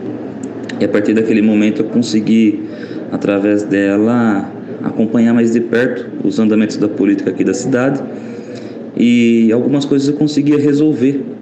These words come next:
através de, de publicações, de, de contatos. Então, o que que eu pensei? Eu, entrando na política, conseguiria, é, ajudar de uma forma mais efetiva, né? Apesar da,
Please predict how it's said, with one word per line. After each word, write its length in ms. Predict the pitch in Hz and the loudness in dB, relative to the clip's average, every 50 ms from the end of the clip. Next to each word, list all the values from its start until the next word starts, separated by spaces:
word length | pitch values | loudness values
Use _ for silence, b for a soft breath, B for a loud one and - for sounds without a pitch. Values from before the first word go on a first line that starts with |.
| - - - | -14 -10 -8
através 580 | 107 107 - 107 107 - 104 104 107 113 113 | -6 -2 -2 -2 0 0 0 2 2 2 0
de, 240 | 113 123 131 143 143 | 0 2 2 2 2
de 40 | 151 | 2
publicações, 920 | 147 147 170 165 175 175 175 180 175 - - 117 127 135 135 120 110 107 - | 2 0 0 0 0 2 2 0 0 2 2 2 4 4 4 4 2 2 0
de, 220 | - 104 104 101 | 2 2 2 2
de 120 | 98 98 101 | 2 0 -2
contatos. 800 | - 104 110 98 - 98 107 113 117 117 117 - - - - B B B B B B B B B B B | 0 0 0 0 0 0 0 0 -2 -2 -4 -6 -8 -8 -8 B B B B B B B B B B B
Então, 640 | - - 107 113 127 143 151 156 160 156 147 131 117 | -2 0 2 2 2 4 4 4 4 4 4 2 2
o 60 | 110 - | 2 0
que 100 | - 135 | 0 0
que 80 | 117 123 | 0 0
eu 60 | 113 | 0
pensei? 580 | - 113 107 101 - - 95 87 85 85 - - - - - - | 2 2 0 0 0 0 0 0 0 -2 -6 -8 -12 -12 -8 -4
Eu, 380 | - 95 101 101 98 95 95 92 - - - | 0 0 2 2 2 2 0 0 -2 -4 -2
entrando 400 | - 104 107 120 110 110 110 113 | -2 0 0 2 2 2 4 4
na 80 | 117 | 2
política, 500 | 113 - 135 127 117 117 127 120 - - | 2 2 2 2 4 4 2 0 0 -4
conseguiria, 840 | - - 131 135 - 135 135 131 139 127 127 127 127 131 127 120 - - B B B B B B B B | -2 0 0 0 0 0 2 2 2 2 4 4 4 4 2 0 0 -2 B B B B B B B B
é, 320 | - 107 107 107 104 - | 0 2 2 2 2 0
ajudar 320 | - 85 107 113 107 113 113 | 0 0 0 0 0 2 2
de 100 | 113 117 | 2 2
uma 160 | 120 123 120 | 2 2 2
forma 240 | 120 - 113 107 113 | 2 0 2 2 4
mais 220 | 113 110 110 110 | 2 2 2 0
efetiva, 580 | 120 117 - 135 131 - - 110 123 117 107 101 104 | 0 0 0 -2 -2 0 2 2 2 2 2 2 2
né? 240 | 120 123 117 - B B B B B B B B B B B B B B - - - 98 104 104 | 2 0 -2 -4 B B B B B B B B B B B B B B -8 -6 -2 -2 0 -2
Apesar 460 | 98 - 113 107 101 110 104 104 101 | 0 0 0 0 2 2 2 2 2
da, 360 | 107 104 104 98 90 90 87 | 2 2 2 2 0 0 -2